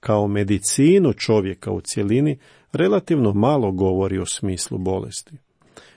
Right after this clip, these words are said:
Biblija naime naziva Gospodina Boga Jahvu liječnikom njegova naroda. Isus Krist nastupa kao liječnik i liječi bolesnike.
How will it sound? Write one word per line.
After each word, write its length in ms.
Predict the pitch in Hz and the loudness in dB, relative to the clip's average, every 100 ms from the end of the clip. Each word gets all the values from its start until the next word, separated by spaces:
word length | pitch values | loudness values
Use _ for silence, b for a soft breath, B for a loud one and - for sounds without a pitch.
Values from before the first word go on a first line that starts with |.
| B | B
Biblija 480 | - 113 131 143 143 | 0 2 4 4 4
naime 380 | 127 131 127 117 | 4 2 2 2
naziva 500 | 107 117 107 110 101 | 4 2 2 0 0
Gospodina 760 | 95 90 - 110 110 104 101 | -2 -6 -2 0 2 0 -6
Boga 400 | 98 104 113 104 98 | -2 2 2 0 -4
Jahvu 540 | 101 107 110 - 98 b b _ | 0 0 -2 -6 -6 b b _
liječnikom 760 | 113 107 135 139 131 120 120 107 | 0 4 4 2 0 -2 0 0
njegova 440 | 107 107 107 107 | 0 0 0 0
naroda. 540 | 101 98 101 101 98 98 _ b b b b - | 0 -2 -4 -8 -10 -12 _ b b b b -2
Isus 420 | 107 - 127 - | 0 0 -2 -4
Krist 400 | - 123 117 - | -2 0 0 -2
nastupa 560 | 104 107 - 117 117 107 | -4 -4 -6 -4 -2 -2
kao 240 | 113 117 | 0 2
liječnik 680 | 123 151 123 - 101 - b b b _ | 4 4 2 0 -8 -8 b b b _
i 80 | 113 | 0
liječi 400 | 110 147 131 - | 4 4 4 0
bolesnike. 840 | 104 101 98 - 104 101 98 - | -2 0 -2 -4 -6 -6 -8 -16